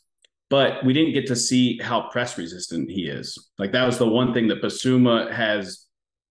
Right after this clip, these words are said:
in my mind, that that is what makes him so hard to replace. And I don't know if we saw if Højbjerg could do that.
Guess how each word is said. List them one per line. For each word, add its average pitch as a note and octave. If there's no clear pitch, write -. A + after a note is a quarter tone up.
in A#2
my B2
mind, A#2
that A2
that -
is A2+
what A#2
makes A2
him G#2+
so A2
hard G#2+
to G2
replace. A2
And G#2
I G#2
don't B2
know C3+
if B2
we B2
saw A#2
if G2+
Højbjerg A2
could F#2
do C#3+
that. F#2+